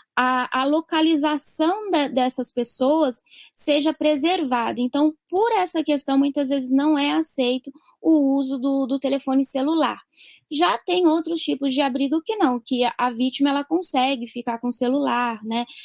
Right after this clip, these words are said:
Ela consegue sair, ela consegue voltar, mas não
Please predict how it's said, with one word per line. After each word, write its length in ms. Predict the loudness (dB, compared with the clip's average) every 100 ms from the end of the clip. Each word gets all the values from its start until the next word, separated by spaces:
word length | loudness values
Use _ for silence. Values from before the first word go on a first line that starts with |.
| -4
Ela 160 | -2 0
consegue 360 | -2 0 -2
sair, 480 | -2 0 0 0 0
ela 160 | -2 -4
consegue 460 | -6 -4 -4 -2 0
voltar, 500 | 2 2 0 -2 -4 -8 -20 _ _
mas 380 | 4 6 4 4
não 260 | 4 2